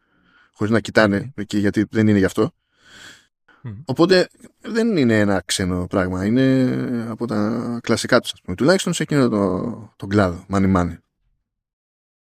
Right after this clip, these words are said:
Speaker 2: Το, το, το σίγουρο αυτό που θα μπορούν να περιμένουν ότι ως, ε, σε, σε επίπεδο επιδόσεων τα,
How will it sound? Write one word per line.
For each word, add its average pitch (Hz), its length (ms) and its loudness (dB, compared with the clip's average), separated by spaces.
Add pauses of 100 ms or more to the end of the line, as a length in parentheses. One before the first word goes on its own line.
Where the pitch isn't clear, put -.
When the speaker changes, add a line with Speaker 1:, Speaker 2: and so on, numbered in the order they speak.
(580)
Speaker 2:
Το, - 120 -8 (120)
το, - 120 -18
το - 120 -4
σίγουρο 110 320 0
αυτό 101 200 -2
που 95 360 -2 (480)
θα - 180 -2
μπορούν 90 260 -2
να 104 60 0
περιμένουν 98 340 -2
ότι 107 520 -2
ως, - 520 -6 (160)
ε, - 340 -4
σε, - 200 -14
σε - 140 -10
επίπεδο 98 280 -2
επιδόσεων 104 800 -2 (200)
τα, - 160 0